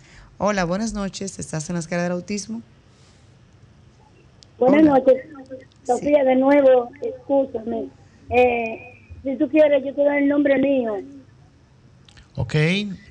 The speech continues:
Speaker 1: Sí, puede dar,
Speaker 2: Eh.
Speaker 1: dígame, díganos, háblenos.
Speaker 2: Inocencia Pérez Caldera.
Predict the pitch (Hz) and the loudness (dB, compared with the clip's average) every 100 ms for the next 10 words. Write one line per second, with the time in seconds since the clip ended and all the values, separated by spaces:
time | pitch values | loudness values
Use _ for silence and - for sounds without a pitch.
0 | - _ - _ _ _ _ - - 247 | -20 _ -20 _ _ _ _ -12 -4 -2
1 | 226 226 233 240 262 226 247 247 233 208 | 0 2 4 2 -2 -2 -2 -4 -4 -4
2 | 277 294 311 - 196 254 262 330 _ _ | -4 -4 -6 -4 -4 -4 -10 -12 _ _
3 | _ _ _ _ _ _ - _ 277 294 | _ _ _ _ _ _ -20 _ -2 0
4 | 320 339 285 285 294 294 302 285 262 247 | 0 2 0 2 0 0 0 -4 -2 0
5 | 262 254 | 2 0